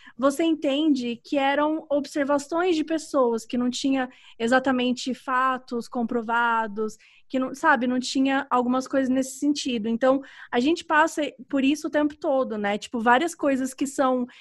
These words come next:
ditas como verdades, e aí na hora que a gente faz o episódio, as pessoas, "Nossa, mas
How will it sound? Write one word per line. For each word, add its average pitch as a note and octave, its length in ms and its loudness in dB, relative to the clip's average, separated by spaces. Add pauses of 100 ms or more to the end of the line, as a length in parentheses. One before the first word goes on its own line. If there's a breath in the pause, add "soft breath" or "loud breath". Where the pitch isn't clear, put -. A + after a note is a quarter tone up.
(220 loud breath)
ditas B3+ 340 2
como B3+ 280 0
verdades, A3 1040 0 (260 loud breath)
e B3 120 -2
aí B3+ 160 2
na C4 80 6
hora C4 100 4
que C#4 80 -2
a C#4 40 -2
gente C4+ 200 -2
faz C4 180 4
o C#4+ 40 -2
episódio, B3+ 340 0
as C4 40 -14
pessoas, D4 280 -2
"Nossa, E4 300 0
mas C#4 260 -2